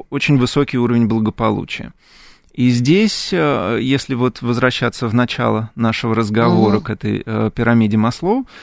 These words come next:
Speaker 1: да, в которой удовлетворены все, э, базовые потребности, в том числе потребность в безопасности, а базовые физиологические, да, то есть человек хорошо,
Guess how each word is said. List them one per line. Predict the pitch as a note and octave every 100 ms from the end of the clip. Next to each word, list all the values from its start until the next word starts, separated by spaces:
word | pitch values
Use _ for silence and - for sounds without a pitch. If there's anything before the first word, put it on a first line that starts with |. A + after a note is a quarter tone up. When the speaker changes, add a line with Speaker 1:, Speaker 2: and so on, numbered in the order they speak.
| - - -
Speaker 1:
да, | C3 E3+
в | -
которой | B2+ B2+ A#2+
удовлетворены | A2+ A#2+ A2 A#2+ A2+
все, | G2+ - A2 - -
э, | A2 A2
базовые | A#2 A#2+ G#2 G#2+
потребности, | - A2 A#2+ G#2+ G#2 -
в |
том | - B2
числе | G#2 - G#2+
потребность | A2 A2 G#2+ G2+
в |
безопасности, | G#2+ A2 A2+ - G2+ - A#2+ -
а | A#2+
базовые | A#2 G#2 G2+
физиологические, | G2+ G#2 G#2+ A#2 E3+ B3 - C3+
да, | D#3+
то |
есть | B2
человек | - A2
хорошо, | - A2+ - A2 G2+